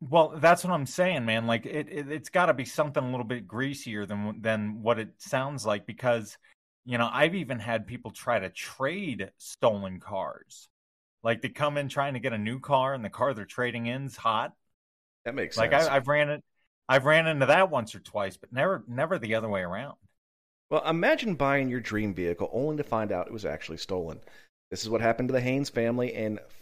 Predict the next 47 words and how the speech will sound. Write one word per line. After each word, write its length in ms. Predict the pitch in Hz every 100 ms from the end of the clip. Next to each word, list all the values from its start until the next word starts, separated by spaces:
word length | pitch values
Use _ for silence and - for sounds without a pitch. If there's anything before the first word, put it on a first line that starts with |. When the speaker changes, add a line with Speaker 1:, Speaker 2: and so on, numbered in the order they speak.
| -
Speaker 2:
Fl-, 160 | - -
Flagler 580 | - 101 104 127 160 175
County. 580 | 170 156 160 131 104 110 147 - _ -
Uh, 300 | 90 87 85 90
I 140 | 92
think 280 | 90 - 90
that's 180 | 92 -
what 80 |
it 60 | 73
is, 180 | 82 90
F 140 | 95
A 180 | 98 98
L 180 | 98 95
A 120 | 95
G 280 | 92 98 -
L 160 | 92
E 80 | 90
R, 240 | 90 82 82 - - - _ _ -
Flagler. 580 | 104 110 98 73 98 - - _ _ _ _ _ -
Uh, 120 | -
they 120 | 131 180
say 220 | 185 185
they 180 | 165 170
were 200 | 160 -
still 380 | - 127 139
on 120 | 135 151
the 100 | 135
hook 300 | 135 120 -
for 80 |
the 60 | 131
payments, 440 | - 185 220 185
however. 460 | - 120 113 131 185 - - 311 - 359
<laughs> 540 | 339 - - 277 262 -
Brandon 340 | 147 175 208
Haynes 280 | 165 170 170
and 60 | 160
his 100 | 151
family 260 | 147 156
were 120 | 147
searching 360 | 147 139 139 147
for 140 | 139
a 40 | 135
new 140 | 135
pickup 340 | 135 107 - -
truck 240 | 92 -
for 100 | 110
months. 420 | 101 90 78 -